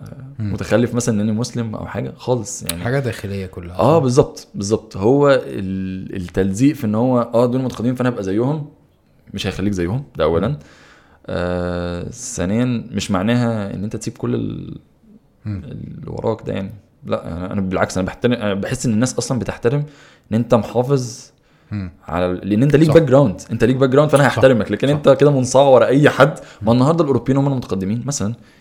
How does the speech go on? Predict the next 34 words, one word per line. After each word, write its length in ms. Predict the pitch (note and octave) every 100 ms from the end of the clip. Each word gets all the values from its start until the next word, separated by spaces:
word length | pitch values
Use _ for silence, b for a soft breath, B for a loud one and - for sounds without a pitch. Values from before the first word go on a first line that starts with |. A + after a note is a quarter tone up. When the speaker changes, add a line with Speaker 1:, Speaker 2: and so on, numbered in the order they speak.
| b -
Speaker 2:
الدنيا 420 | G2+ A#2+ A#2 G2+
أمم 280 | A2 F#2 F2+
يعني 220 | F2 F2+
زي 120 | F#2
ما 60 | F#2
بيقولوا. 340 | F2 F#2+ G2 B B B B
فالأوروبيين 920 | _ F2+ F#2 F#2 F2+ F#2 G#2+ A2 C#3
هم 80 | C3+
المتقدمين، 500 | C3+ A#2+ G2+ G2+ C3+
فأنت 240 | C3 B2+ A#2
بتقلد 360 | A2 A2+ A#2
الأوروبيين. 520 | G2+ G2 - F#2+ F#2+ F2+ b b -
بكرة 240 | A2+ B2
الآسيويين 420 | A#2+ F#2 - G2 G#2+
هم 140 | G#2+
المتقدمين، 600 | G#2 F2 F2+ F2 F2 E2+ - _ _
هتروح 220 | - G#2+
تقلد 300 | - A2+ A#2
الآسيويين؟ 560 | A#2+ - - - C3+ D3+ -
يبقى 40 |
Speaker 1:
صح. 40 | A2
Speaker 2:
أنت 140 | D3
مالكش 220 | C#3+ E3
شخصية. 380 | - - C#3 C3 - _ _ -
Speaker 1:
لا، 80 |
Speaker 2:
يعني 100 | A2+
Speaker 1:
وفعلًا، 380 | A2 B2+ D3 B2+
فعلًا 300 | G2 B2 C3
الناس 220 | A2 G#2+
بتحترم 580 | A#2+ G#2 F2+ - A2 A#2+
الناس 320 | G2+ G2+ A2
اللي 160 | A#2 G2
عندها 260 | F#2 F#2 G#2
مبادئ. 320 | F#2+ G#2